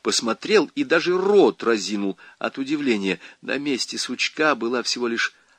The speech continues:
одна дырка. "Да, недурно", усмехнулся он. "Немногие так справляются даже с ружьем". Когда Сэнди ушел, МакДжилл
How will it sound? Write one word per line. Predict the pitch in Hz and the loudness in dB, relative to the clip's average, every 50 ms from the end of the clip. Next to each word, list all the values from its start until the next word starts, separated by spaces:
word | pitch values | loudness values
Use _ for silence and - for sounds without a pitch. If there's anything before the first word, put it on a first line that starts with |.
| _ - | _ -6
одна | - 107 113 110 104 117 120 120 117 113 | -4 -4 -4 -4 -6 -8 -4 -4 -4 -4
дырка. | 98 92 92 92 85 87 - - - - 90 - _ _ _ _ _ _ _ _ _ _ _ _ _ _ | -4 -8 -10 -10 -10 -10 -12 -14 -16 -16 -16 -18 _ _ _ _ _ _ _ _ _ _ _ _ _ _
"Да, | - 98 101 98 104 113 139 143 139 135 135 131 131 127 127 127 127 127 | -18 -16 -12 -8 -4 -2 0 2 4 4 4 6 6 6 6 6 6 4
недурно", | 127 135 147 160 147 135 127 110 104 101 101 104 104 101 _ _ _ _ _ _ - | 4 2 -2 -2 0 4 4 4 4 4 2 0 -2 -2 _ _ _ _ _ _ -10
усмехнулся | - 98 - - - 104 92 - - 95 92 85 - - 98 | -8 -6 -4 -4 -4 -6 -6 -6 -6 -6 -4 -4 -2 -2 -2
он. | 90 87 - _ _ _ _ _ _ _ _ _ - | -4 -6 -8 _ _ _ _ _ _ _ _ _ -16
"Немногие | - 90 98 120 131 135 127 123 117 117 117 117 120 135 147 156 156 | -10 -8 -6 -2 0 2 4 4 6 6 4 4 4 4 4 4 4
так | - - 98 90 - | 4 2 2 2 0
справляются | - - 139 131 110 101 101 98 98 98 92 - 123 | 0 2 4 4 6 6 6 6 6 6 4 2 0
даже | 107 101 98 92 107 104 | 2 2 4 4 2 2
с | - - | 0 0
ружьем". | 135 160 147 104 101 98 98 98 95 95 104 123 - _ _ _ _ _ _ _ _ _ _ _ _ _ _ _ _ _ _ _ _ _ _ _ _ _ _ _ _ _ _ _ | 0 2 2 2 2 2 4 4 4 4 2 -2 -6 _ _ _ _ _ _ _ _ _ _ _ _ _ _ _ _ _ _ _ _ _ _ _ _ _ _ _ _ _ _ _
Когда | - - 143 170 226 240 226 | -8 -6 -2 2 2 2 2
Сэнди | - - - 214 226 208 151 113 104 104 - | 2 4 2 2 2 0 -2 -6 -6 -6 -6
ушел, | - 98 - - - - 208 233 233 226 254 - _ | -8 -8 -6 -6 -2 0 0 0 0 -2 -6 -12 _
МакДжилл | - 120 147 190 202 180 151 127 131 160 202 202 190 | -6 -2 0 0 -2 -2 -6 -8 -6 -6 -6 -6 -8